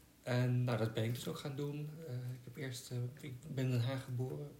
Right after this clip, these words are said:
ben toen in Rotterdam gaan studeren. Heel groot contrast, van een soort ja, toch een soort suikertaartstad naar een stad die helemaal verwoest had in de oorlog. En wiens hele esthetiek werd bepaald door, eh,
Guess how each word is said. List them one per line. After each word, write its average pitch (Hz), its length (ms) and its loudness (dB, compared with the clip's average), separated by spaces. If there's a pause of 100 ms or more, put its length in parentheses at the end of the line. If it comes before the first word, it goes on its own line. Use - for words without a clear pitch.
ben 127 200 -6
toen 123 160 -2
in 123 100 4
Rotterdam 127 380 0
gaan 151 200 -4
studeren. 139 460 -6 (220)
Heel - 220 2
groot 147 260 -2
contrast, - 460 -6 (100)
van 127 80 -6
een 120 60 0
soort 123 380 -6 (680)
ja, - 200 -6
toch - 140 -8
een - 60 -10
soort 120 200 -4
suikertaartstad 120 1300 -2
naar 113 120 0
een 113 80 0
stad 117 280 -4
die 120 100 -4
helemaal 165 260 2
verwoest 135 380 -2
had 123 200 -2
in 117 60 0
de 120 80 2
oorlog. 139 400 -2
En 117 300 0
wiens 117 240 2
hele 147 240 -2 (260)
esthetiek 131 560 -4
werd 127 180 0
bepaald 127 380 0
door, 120 180 4
eh, 120 180 2